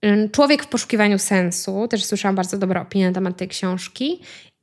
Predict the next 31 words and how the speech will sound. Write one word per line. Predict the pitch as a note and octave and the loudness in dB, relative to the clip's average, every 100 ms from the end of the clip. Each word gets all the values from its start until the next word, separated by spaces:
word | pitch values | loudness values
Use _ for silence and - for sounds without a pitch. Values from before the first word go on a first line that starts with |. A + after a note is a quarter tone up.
| _ | _
I | A#3 A#3+ B3+ A3 | -2 2 2 4
jeszcze | A3+ A3 - A3 G#3+ | 4 4 2 4 6
Mądra | A3+ A#3+ A3 F#3+ | 6 4 4 2
bliskość, | G3+ B3 - A#3 A3+ B3 | 2 0 2 0 2 0
jak | A#3+ | 0
dbać | G3+ G3+ G#3 | 2 2 0
o | F#3+ | -2
siebie | - F#3+ G3 | -2 0 0
i | F3+ - G3 F#3 - - | -2 -2 -2 -2 -4 2
innych. | G#3+ G3+ F#3 E3+ E3+ - - - | 6 6 6 6 2 -4 -10 2
To | A3 A3 | 4 4
tak | A3+ A3 - | 2 -2 -2
właśnie | G#3+ - G#3 | -2 0 0
myślę, | G3+ - G#3 | 0 0 -2
że | G3+ G3+ | 0 -2
słuchajcie, | G3 - G3+ G3 G3+ | -4 -4 -4 0 0
jak | G3 - - - - - | -2 -6 -18 -20 -6 0
naj-, | A3+ | 2
najgorzej | B3 B3+ D4+ D#4+ | 4 4 6 6
znowu | C#4+ C#4+ | 4 4
się | C4+ | 0
przełamać. | - B3+ A3+ G3 F3 | -2 2 4 4 2
Po | G3 | -2
prostu | - A#3 - | -2 -2 0
jakbym | A#3 A#3+ | -2 0
sobie | A#3 A#3 | -2 0
zrobiła | A#3+ A#3 A3 | 2 2 2
tak, | F#3+ F3+ | 0 0
że | G3+ | -2
na | |
przykład | G3 G#3+ G#3 | -2 -2 -4